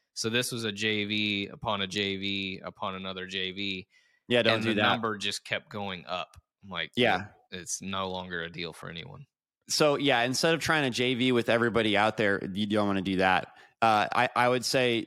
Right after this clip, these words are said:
Speaker 2: you know, find, i-, if you're gonna go the route of you want a J V, go goo-, do the Google, see who comes up at the top of the list. They're probably the best in the market.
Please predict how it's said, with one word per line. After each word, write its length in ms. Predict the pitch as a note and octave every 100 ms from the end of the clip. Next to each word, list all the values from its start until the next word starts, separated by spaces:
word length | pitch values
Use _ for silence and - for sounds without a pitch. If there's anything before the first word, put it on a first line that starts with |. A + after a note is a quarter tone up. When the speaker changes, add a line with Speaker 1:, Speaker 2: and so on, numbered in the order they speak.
| - -
Speaker 2:
you 100 | A#2+
know, 180 | G#2+
find, 500 | - - B2 B2 A2 -
i-, 80 | B2 -
if 180 | C#3 C#3
you're 100 | C#3
gonna 160 | E3+
go 200 | C3+ D3
the 120 | C3
route 280 | A2+ A#2 A#2+
of 100 | G#2+
you 100 | A#2
want 140 | A#2 A#2
a 60 |
J 180 | A2 A2+
V, 240 | G2+ A#2
go 160 | A#2 A#2
goo-, 240 | A2 A#2+
do 180 | C3+ C3
the 120 | B2+
Google, 340 | A2 B2 A#2+ A#2+
see 220 | - C3+
who 80 | C#3
comes 280 | B2+ B2+ B2+
up 140 | B2+
at 60 | -
the 80 |
top 240 | - A#2 -
of 60 |
the 60 | A2
list. 300 | F#2+ G#2 B2+
They're 140 | B2+
probably 300 | - B2 A#2+
the 180 | G2+ A#2
best 360 | F2+ G#2+ A2+ -
in 120 | A2+
the 60 | G2+
market. 440 | F#2+ G#2+ D#3